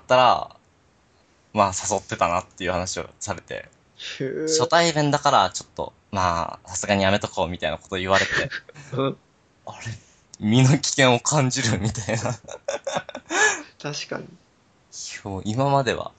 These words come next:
Speaker 1: こう、まあ、いたけど、何もしない優しいゲイの人たち
Speaker 2: はいはいはい。
Speaker 1: だったんですけど、もう、襲われそうになるところでした。襲-、<laughs> 襲われそうでした。
Speaker 2: それこそ二人がかりだったら抵抗できないしね。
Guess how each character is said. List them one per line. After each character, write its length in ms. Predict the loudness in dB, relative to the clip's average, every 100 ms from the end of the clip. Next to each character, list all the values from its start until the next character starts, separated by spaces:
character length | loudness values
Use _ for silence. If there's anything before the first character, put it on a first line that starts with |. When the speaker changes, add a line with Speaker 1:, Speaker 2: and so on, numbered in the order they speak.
| _ _ _ _ _ _ _ _ _ _ _ _ _
Speaker 1:
こ 200 | -10 -2
う、 60 |
ま 80 | 2
あ、 20 | 2
い 60 |
た 200 | 2 -2
け 120 | 0
ど、 200 | -6 -8 -4
何 220 | 2 4
も 100 | 4
し 140 | 0 0
な 100 | 0
い 80 |
優 80 | 0
し 380 | -4 -4 -4 -6
い 20 |
ゲ 100 | -8
イ 100 | -8 -8
の 60 |
人 180 | -8 -12
た 60 | -12
ち 200 | -12 -14 _ _
Speaker 2:
は 200 | -8 -6
い 40 | -6
は 100 | -10
い 40 |
は 40 |
い。 40 | -14 -16
Speaker 1:
だ 80 |
っ 20 | -20 -20 _
た 100 | -10
ん 20 |
で 60 | -10
す 120 | -12
け 80 | -16
ど、 140 | -18 -14
も 200 | -12 -12 -14 _ _ _ _ -10
う、 40 | -4
襲 140 | 2 6
わ 160 | 6
れ 80 | 6
そ 200 | 4 4
う 20 |
に 80 | 4
な 100 | 2
る 80 | 0
と 100 | -4
こ 80 | -8
ろ 60 | -8
で 80 | -8
し 100 | -10 -12 -14
た。 80 | -8
襲-、 200 | -2 -2 -4 -12 -16 -14 -12 -12 -10 -10 -8 -2 -2
<laughs> 0 | -4
襲 140 | -6
わ 100 | -8
れ 80 | -8
そ 180 | -10 -8
う 20 |
で 100 | -8
し 80 | -10
た。 120 | -14 _ -12 -8
Speaker 2:
そ 100 | -6
れ 120 | -4
こ 100 | -4
そ 100 | -6
二 260 | -8 0
人 100 | 2
が 100 | 2
か 100 | 2
り 60 | 2
だ 60 | 0
っ 40 |
た 120 | -4
ら 180 | -4 -4 -4
抵 160 | -2 2
抗 120 | 2
で 100 | 2
き 80 | 0
な 80 | -2
い 60 |
し 120 | -4 -8
ね。 200 | -10